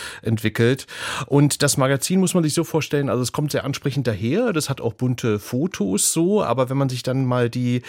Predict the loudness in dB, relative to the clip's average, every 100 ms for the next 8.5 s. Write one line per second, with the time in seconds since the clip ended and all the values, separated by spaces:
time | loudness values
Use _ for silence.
0 | -12 -14 -14 -2 0 0 0 -4 -2 -2
1 | 0 0 0 -2 -2 -4 -2 -2 0 -2
2 | 0 -2 -2 0 0 2 2 2 0 0
3 | 0 0 -2 -4 -4 -4 0 0 0 0
4 | 0 0 -2 -2 -2 -2 -4 -2 -2 0
5 | 0 -2 -4 -4 -2 0 2 0 0 -4
6 | -2 2 2 2 2 0 0 0 0 0
7 | 0 0 0 -4 -10 -10 -10 -12 -2 2
8 | 2 2 -2 -2 -6